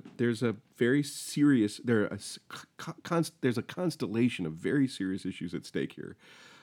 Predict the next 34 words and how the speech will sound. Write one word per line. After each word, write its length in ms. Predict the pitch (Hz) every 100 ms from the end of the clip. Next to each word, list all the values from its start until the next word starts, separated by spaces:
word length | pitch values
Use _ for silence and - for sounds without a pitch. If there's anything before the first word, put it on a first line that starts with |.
| _
Um, 340 | 104 95 85 - _ _ _ _ _
so 180 | - 117
jumping 540 | 90 131 160 131 113 -
kind 200 | - 113
of 100 | 95 - _ _ _ _
in 80 | 101
no 140 | 107
particular 480 | 127 139 135 - 95
order, 280 | - 87 82
right 220 | 82 107
into 160 | - 107
the 60 |
middle 240 | 98 90 85
of 100 | 82
it, 140 | - - - - - _
I 140 | - 82
think 320 | - 95 82
maybe 240 | 165 196
this 160 | 170 123
is 140 | 98 82
near 320 | - 85 98 101
the 120 | 82
heart 280 | - 101 85
of 120 | 69
the, 100 | - -
uh, 60 | - -
it, 260 | - 62 - _
and 280 | - 82 82 -
i-, 100 | - -
it's 200 | - -
a, 160 | 87 76 _ _ - _ _ - - _
a 40 | -
theological 520 | - 101 95 90 90
issue. 400 | 90 - - 50